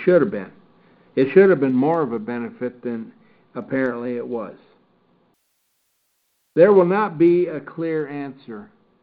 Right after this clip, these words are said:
given. And why is that? Well, uh, remember, the, the words were, were to be closed. The words were to be closed and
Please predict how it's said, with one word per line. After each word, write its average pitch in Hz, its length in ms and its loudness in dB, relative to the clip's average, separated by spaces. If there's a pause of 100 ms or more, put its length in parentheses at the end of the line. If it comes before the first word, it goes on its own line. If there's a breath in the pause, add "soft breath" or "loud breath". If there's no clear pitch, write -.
(300)
given. 107 300 -12 (1080)
And 123 140 -6
why 170 240 -2
is 156 160 -2
that? 139 300 -8 (2000)
Well, 107 340 -10 (720 soft breath)
uh, - 360 -10 (420)
remember, 131 680 0 (680)
the, 127 180 -4
the 131 200 -6
words 135 400 0
were, 131 420 -6 (920)
were 131 500 -6 (380)
to 131 80 -8
be 131 120 -4
closed. 139 500 -6 (100)
The 110 80 -10
words 131 400 -6
were 131 220 -8
to 123 160 -14
be 120 100 -10
closed 147 480 -8
and 127 200 -8